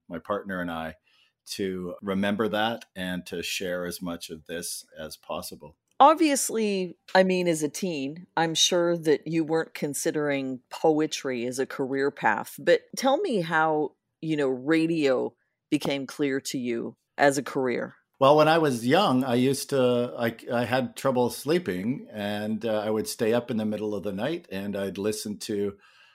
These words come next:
Speaker 1: either at that time, uh, L G seventy-three or fourteen ten C-Fun, 'cause those were the top forty stations at the time. And I would stay up in the middle of the night, and I'd listen to the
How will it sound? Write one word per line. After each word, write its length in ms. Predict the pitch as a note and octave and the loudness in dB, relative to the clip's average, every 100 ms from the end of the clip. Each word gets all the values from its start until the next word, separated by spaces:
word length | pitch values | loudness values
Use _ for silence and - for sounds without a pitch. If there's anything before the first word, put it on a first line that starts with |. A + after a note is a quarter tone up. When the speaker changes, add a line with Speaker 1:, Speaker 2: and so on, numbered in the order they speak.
| _ - | _ -4
Speaker 1:
either 400 | A2 A2 G#2+ G2+ | -2 0 0 2
at 140 | G2 | 0
that 280 | A2 A2+ B2 | 2 2 2
time, 480 | - G2 G#2 A2+ A2+ | -4 -2 -2 -2 -4
uh, 800 | F#2+ F#2 F#2 F2 E2+ E2+ D#2+ D#2+ F#2 F2+ | -4 -6 -6 -6 -8 -8 -8 -10 -12 -8
L 220 | G#2+ A2+ | -4 -2
G 240 | F#2 G#2+ G#2+ | -2 -2 -2
seventy-three 840 | - A2 A2 G2+ - G#2 C3+ C3 | -2 -2 -2 -4 -6 -4 -2 -2
or 400 | A2+ G#2+ G#2+ G2+ - _ | -2 0 0 -2 -8 _
fourteen 640 | - A#2+ B2 - C3+ A#2+ | -4 -2 -2 -4 -2 0
ten 300 | A#2+ A#2+ B2+ | 0 0 0
C-Fun, 720 | F#2 - E3+ - D#2+ E2 C3 - | -2 -4 -6 -6 -6 -4 -6 -6
'cause 100 | B2 | -4
those 240 | G2 A#2+ A2 | 2 2 2
were 60 | |
the 100 | G#2 | 0
top 320 | G#2 A2 G#2 - | 0 0 -2 -2
forty 320 | B2 C3+ F2+ | -2 -2 -2
stations 540 | - F2+ F2 F#2 F2 | -4 -6 -6 -8 -8
at 180 | F#2 E2 | -8 -8
the 80 | E2+ | -12
time. 500 | - G2 F2+ G2+ A2 | -10 -6 -6 -6 -6
And 160 | G2+ G2 | -8 -6
I 120 | G2+ | -6
would 120 | G2 | -6
stay 300 | F2 - A2 | -6 -4 -2
up 160 | A2+ A#2 | -2 -4
in 80 | G#2+ | -6
the 80 | G2+ | -6
middle 240 | G#2 G#2 | -4 -4
of 120 | F#2+ | -4
the 60 | G#2+ | -4
night, 240 | B2+ B2 - | -6 -8 -10
and 220 | G2 G2 | -10 -8
I'd 160 | F2+ F2 | -8 -6
listen 340 | A2 - G#2+ | -6 -6 -10
to 160 | - G#2+ | -8 -8
the 280 | G2 F#2+ | -6 -8